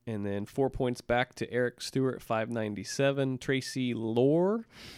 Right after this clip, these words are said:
uh, fifteenth, five eighty-two. Uh, John Elliott, sixteenth with five sixty-eight. Joe Schlasky, seventeenth, five forty. And our buddy Bobby Peters in eighteenth,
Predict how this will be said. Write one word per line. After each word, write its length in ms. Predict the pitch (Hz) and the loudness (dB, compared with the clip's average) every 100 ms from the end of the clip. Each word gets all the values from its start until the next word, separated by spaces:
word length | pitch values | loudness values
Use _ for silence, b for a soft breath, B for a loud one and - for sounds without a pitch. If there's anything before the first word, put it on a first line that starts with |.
| B | B
uh, 220 | 110 104 | 0 0
fifteenth, 640 | - 151 147 - 147 - - | 0 -2 -2 -2 -4 -4 -2
five 300 | - 131 - | 2 2 2
eighty-two. 840 | 131 127 117 - - 143 143 139 b b b b - | 0 0 -2 -2 4 6 6 4 b b b b -4
Uh, 140 | 104 | -2
John 300 | 113 135 131 | 2 4 4
Elliott, 540 | 90 131 131 131 131 - | 4 4 4 2 0 -4
sixteenth 580 | - 175 - 156 165 | -4 -4 0 2 4
with 120 | 127 120 | 2 0
five 380 | - 135 131 | 4 6 6
sixty-eight. 960 | - - 151 - - 123 - 131 139 147 - - | 2 -4 -6 -6 -8 -8 -4 0 0 -2 -8 0
Joe 180 | 123 127 | 2 2
Schlasky, 540 | - 127 120 - 127 | 2 0 0 -2 -8
seventeenth, 680 | - 127 120 113 - 120 - | -2 0 0 -2 -2 -2 -2
five 320 | - 117 113 | 0 0 0
forty. 520 | - 120 120 123 123 - | -2 0 0 0 -4 -6
And 180 | 92 95 | -8 -6
our 120 | 92 | -6
buddy 300 | - 117 117 | -4 -4 -2
Bobby 380 | 110 110 117 107 | 0 0 0 -6
Peters 600 | - 113 110 101 104 95 | -6 -4 -2 -2 -4 -8
in 200 | 92 92 | -8 -6
eighteenth, 480 | 117 113 - 120 104 | -8 -8 -8 -6 -8